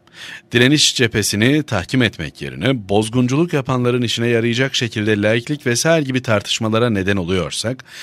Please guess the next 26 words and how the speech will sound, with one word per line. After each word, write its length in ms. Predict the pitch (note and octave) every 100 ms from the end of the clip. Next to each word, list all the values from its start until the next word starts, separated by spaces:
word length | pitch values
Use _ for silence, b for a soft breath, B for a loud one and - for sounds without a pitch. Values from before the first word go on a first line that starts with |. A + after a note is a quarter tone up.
| B B B
ya 280 | F#2 A#2 B2
karşı 420 | G2 E2 - E3+
karşıya 400 | D#3 C3 A#2+ G2+
olduğumuz 540 | D2+ D2+ D#2 D#2 A#2+
tehlikeyi 480 | - A2 F#2+ - E2+
hala 440 | C#2+ F2+ B2+ G#2+ D2
fehmedemiyoruz 1080 | - D2 C2 C2 B1+ D#2+ A#2 C3+ D#3 F3 - B B B
ya 120 | D3+ D3+
da 80 |
kimlerle 540 | C#3 - A#2 C#3 C3+ A2+
dans 240 | A2+ A2
ettiğimizi 640 | G#2 - F#2+ F#2+ F#2 A#2+ F#2
bilmiyoruz 600 | A2+ F#2 C#2 A#1+ A1 A#1
demektir. 460 | G#1 - - - _ B B B B B
Karşı 300 | E3 F#3 A#3
karşıya 320 | A3+ F3+ E3
olduğumuz 360 | D3+ D#3 E3+ -
tehlike, 480 | A#2 D#2+ - G#2+ - B B B
Türkiye'nin 480 | G#3 G3+ E3 D3
tarihin 520 | D3 B2+ A2 A2+ C3 G2+
nesnesi 440 | G2+ - A#2 F3
olmaya 380 | D3+ A#2+ A#2+ C3+
ila 260 | D#3+ D3+
nihaya 480 | C3 A#2 A2+ G#2+ G2+
mahkum 380 | G#2 G#2+ A2 C3
edilmesi, 580 | G2 D2+ B1+ A#1+ -